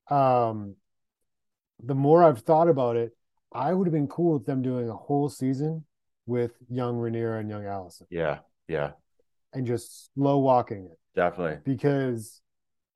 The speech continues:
Speaker 1: like, you mentioned the yada yada thing, which is, like, the thing, Game of Thrones was so good when it was, like, at just, like, taking its time.
Speaker 2: Definitely. I love the
Speaker 1: Like,
Speaker 2: patience.
Speaker 1: "Trust us, payoff's
Speaker 2: Mm.
Speaker 1: coming.
Speaker 2: Yep.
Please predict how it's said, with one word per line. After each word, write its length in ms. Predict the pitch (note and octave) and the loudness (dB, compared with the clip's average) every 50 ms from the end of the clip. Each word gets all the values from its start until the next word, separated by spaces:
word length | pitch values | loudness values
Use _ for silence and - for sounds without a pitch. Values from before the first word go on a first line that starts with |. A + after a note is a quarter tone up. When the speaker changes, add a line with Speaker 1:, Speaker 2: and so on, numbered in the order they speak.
| _ _ _ _ _ _ - | _ _ _ _ _ _ -10
Speaker 1:
like, 200 | B2+ C#3 C3 - | -8 -8 -6 -4
you 80 | C3+ C#3+ | 0 2
mentioned 300 | D#3 E3 E3 - F3 E3 | 2 2 2 2 0 2
the 40 | D3 | 2
yada 300 | C3+ D3 C#3+ C#3 C3 B2 | 4 4 4 4 2 2
yada 340 | A#2+ A#2+ B2 C#3 E3 E3+ D#3+ | 2 2 4 4 4 4 2
thing, 280 | E3 - B2+ A#2+ A#2 | 0 -4 -6 -6 -4
which 180 | A#2 A2+ - - | -6 -8 -8 -10
is, 160 | A2 G2+ G2+ | -12 -8 -8
like, 260 | A#2 A2 G#2+ F#2 _ _ _ _ _ _ _ _ _ _ _ _ _ _ _ _ _ _ _ _ _ _ _ _ _ _ _ _ _ - | -8 -8 -8 -10 _ _ _ _ _ _ _ _ _ _ _ _ _ _ _ _ _ _ _ _ _ _ _ _ _ _ _ _ _ -4
the 100 | C#3+ C3 | -4 -4
thing, 380 | - - F3+ G3 G#3+ F#3+ C#3+ | 0 0 0 2 2 0 0
Game 220 | A#2+ C#3 D3 F3+ G3+ | 0 0 0 0 0
of 100 | G3+ - | -2 -2
Thrones 240 | F#3 F3 D#3+ B2+ | 0 0 0 0
was 140 | A2 G#2 - | -2 -8 -14
so 320 | - - - G3+ G3+ F#3+ F3 | -16 -12 -6 -2 0 2 4
good 460 | C#3+ E3 D#3+ C#3+ B2+ A#2+ G2+ G2 G2 G#2 _ - | 4 4 4 4 4 0 -4 -6 -14 -20 _ -16
when 180 | A#2+ B2 B2 A#2+ | -12 -10 -8 -6
it 20 | |
was, 160 | A#2 A2 G2+ G2 _ _ - | -6 -8 -8 -10 _ _ -20
like, 320 | B2+ A#2+ B2 A#2+ A2+ - _ _ _ _ _ _ _ | -12 -10 -8 -8 -10 -12 _ _ _ _ _ _ _
at 140 | - C3 A#2 | -10 -8 -8
just, 280 | - C3+ C3 B2 - - | -4 -4 -6 -6 -4 -4
like, 240 | B2+ A2+ G#2 - _ | -6 -6 -6 -8 _
taking 300 | - - B2 A#2+ - B2 | -8 -6 -6 -4 -4 -6
its 160 | A#2 A2 - - | -8 -8 -10 -12
time. 280 | - G2+ F2 E2 D#2+ _ _ _ _ _ _ - | -16 -16 -16 -16 -20 _ _ _ _ _ _ -4
Speaker 2:
Definitely. 380 | E2+ E2 - - D2 D2 - _ _ _ _ _ _ _ _ _ _ - | -4 -4 -4 -6 -10 -10 -12 _ _ _ _ _ _ _ _ _ _ -4
I 80 | F#2 | -2
love 200 | E2 E2 F2+ F2 | 0 2 0 0
the 80 | A2 G#2 | 0 -2
Speaker 1:
Like, 100 | G2+ F#2 | -8 -8
Speaker 2:
patience. 160 | - - - | -10 -10 -4
Speaker 1:
"Trust 320 | - C#3 C3 C3 - - D3+ | 0 0 0 0 -2 -6 -6
us, 280 | C#3+ C#3+ C#3 - - _ _ - | -6 -6 -6 -10 -18 _ _ -8
payoff's 400 | A#2+ A2 G2 - - F3 E3+ - | -4 -2 0 0 0 -2 -4 -8
Speaker 2:
Mm. 20 | - | -6
Speaker 1:
coming. 500 | - C#3+ D3+ D#3 D#3 D#3 D#3 D#3+ D3+ C#3+ | -4 -2 0 2 2 2 0 -2 -4 -2
Speaker 2:
Yep. 260 | - F2 E2+ - - | 0 0 0 0 -2